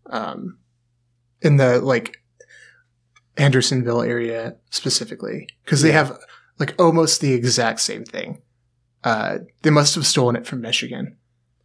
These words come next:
Speaker 1: Um,
Speaker 2: Or maybe this is just,
Speaker 1: but
Speaker 2: like,
Speaker 1: they
Speaker 2: a
Speaker 1: have
Speaker 2: feature of, of, uh, places that have, like, apple orchards
Speaker 1: Yeah,
Speaker 2: and
Speaker 1: it's,
Speaker 2: stuff.
Speaker 1: it's a standalone complex.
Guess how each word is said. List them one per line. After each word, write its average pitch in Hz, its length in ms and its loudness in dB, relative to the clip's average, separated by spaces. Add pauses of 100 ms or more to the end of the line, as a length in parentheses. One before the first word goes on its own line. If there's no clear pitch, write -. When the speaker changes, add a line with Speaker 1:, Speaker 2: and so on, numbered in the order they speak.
(320)
Speaker 1:
Um, 113 380 0
Speaker 2:
Or 143 60 0
maybe 160 200 4
this 170 180 0
is 165 120 0
just, 160 100 2
Speaker 1:
but 127 60 4
Speaker 2:
like, 156 80 4
Speaker 1:
they 139 80 6
Speaker 2:
a 131 40 4
Speaker 1:
have 131 120 4
Speaker 2:
feature 131 400 2
of, 117 240 0
of, 107 520 -4 (540)
uh, 117 300 2
places 123 760 0
that 107 220 -2
have, 104 400 -2 (1120)
like, 95 280 -8 (760)
apple 104 260 -8
orchards 120 320 -8
Speaker 1:
Yeah, 120 100 0
Speaker 2:
and 117 80 -2
Speaker 1:
it's, 120 80 -2
Speaker 2:
stuff. - 180 -6 (100)
Speaker 1:
it's - 140 0
a 147 40 -2
standalone 120 480 0
complex. - 580 -10